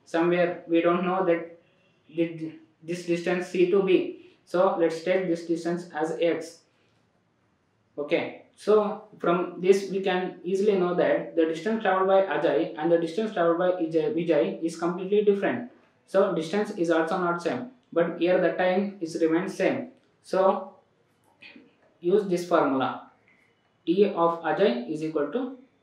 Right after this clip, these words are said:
time taken by Vijay is same. So what's the time? Time is equal to distance by speed.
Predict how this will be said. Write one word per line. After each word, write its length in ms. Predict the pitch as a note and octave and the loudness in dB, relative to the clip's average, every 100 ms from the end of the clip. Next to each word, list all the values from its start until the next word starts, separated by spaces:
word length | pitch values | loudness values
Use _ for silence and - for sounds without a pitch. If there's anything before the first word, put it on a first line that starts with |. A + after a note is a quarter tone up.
| _ | _
time 240 | D#3 F3 F#3 | 0 0 0
taken 380 | C#3+ D3 C#3+ | -4 -4 -4
by 80 | D3 | 0
Vijay 500 | E3 D3 D#3 - - | 0 0 -2 -4 -6
is 220 | D#3+ - - | -6 -6 -2
same. 280 | C3+ A#2+ - _ _ | -2 -2 -10 _ _
So 220 | - E3 D#3+ | -2 2 2
what's 200 | E3+ - | 2 0
the 120 | G3 | 0
time? 320 | F3 F3+ F3+ - _ | 0 -2 -4 -12 _
Time 200 | E3 F#3 | 0 0
is 120 | F#3+ F3 | 0 -2
equal 200 | F3 F3 | -2 -2
to 260 | A3+ F#3+ | -2 -6
distance 420 | D3+ - F3 F3+ D3+ | -8 -8 -6 -6 -4
by 300 | F#3 A#3+ A#3+ | 0 0 -2
speed. 500 | - D#3+ C#3+ - | -6 0 0 -2